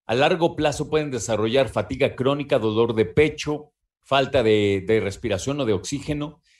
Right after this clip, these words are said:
y no pensar claramente. Las personas jóvenes pueden fácilmente ser transmisores de coronavirus. Y algunas personas jóvenes, dice C N N,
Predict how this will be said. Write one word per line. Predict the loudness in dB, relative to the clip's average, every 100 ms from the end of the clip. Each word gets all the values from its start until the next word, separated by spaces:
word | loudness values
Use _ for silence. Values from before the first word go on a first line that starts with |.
| _ -4
y | -2 0 -2 -10 _ _
no | -8 0 0 2
pensar | 0 2 -2 0
claramente. | 0 0 -2 -6 -10 -18 -20 _ _ _ _ _
Las | -4 -2 0
personas | 0 0 -2 -2 4
jóvenes | 4 4 -2 -6 -14 _ _ 0
pueden | 0 2
fácilmente | 0 0 2 0 0 0 0 0 0
ser | -4 -2 -2 -2
transmisores | -6 -6 -6 -2 0 0
de | -2
coronavirus. | -2 -2 -2 -4 -4 -6 -10 _ _ _
Y | 0 4
algunas | 4 2 -2 -2
personas | 0 0 0 -4 -4
jóvenes, | 0 0 0 -4 -4
dice | -6 -6
C | -4 -4
N | -2 -2 -2
N, | -4 -6